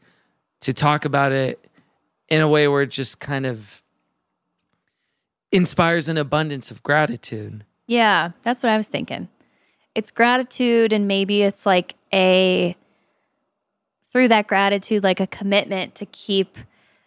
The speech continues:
Speaker 2: improving for yourself, for everyone, and to enjoy life, you know, further.
Speaker 1: Mm-hmm.
Speaker 2: Because the way it, this was how you receive love in your life is always like,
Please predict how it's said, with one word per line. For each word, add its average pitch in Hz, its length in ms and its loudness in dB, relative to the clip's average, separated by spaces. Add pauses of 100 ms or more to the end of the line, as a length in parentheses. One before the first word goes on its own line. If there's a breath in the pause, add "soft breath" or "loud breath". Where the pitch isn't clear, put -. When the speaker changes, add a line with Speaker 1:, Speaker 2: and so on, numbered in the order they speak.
(180)
Speaker 2:
improving 196 880 2 (140)
for - 160 -6
yourself, 196 580 0
for - 180 -2
everyone, 180 800 0
and 185 220 -4
to - 160 -8
enjoy 180 460 -6
life, - 460 -4
you 208 140 2
know, 208 200 4
further. 220 680 2
Speaker 1:
Mm-hmm. 131 400 -6 (200)
Speaker 2:
Because 233 520 -2 (120)
the 247 100 2
way 254 540 4 (320)
it, - 240 -4
this 285 280 2
was 269 120 -8
how 208 400 2 (200)
you 214 240 -4
receive 202 760 -4 (100)
love 185 440 2
in 214 140 0
your 214 160 2
life 214 380 2
is 208 180 -4
always 185 360 2
like, 165 220 0